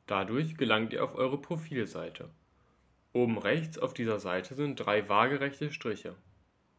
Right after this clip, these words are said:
Wenn ihr hier draufklickt, öffnet sich ein Menü mit verschiedenen Punkten,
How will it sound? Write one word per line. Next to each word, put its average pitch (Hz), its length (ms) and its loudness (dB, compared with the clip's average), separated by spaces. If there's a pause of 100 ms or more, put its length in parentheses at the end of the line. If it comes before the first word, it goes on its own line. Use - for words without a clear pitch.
(680)
Wenn 117 160 2
ihr 113 80 0
hier 160 220 0
draufklickt, 147 760 -4 (180)
öffnet 120 380 -4
sich - 200 -10
ein 113 200 0
Menü 104 400 0
mit 123 240 -4
verschiedenen 113 560 -4
Punkten, 95 500 -6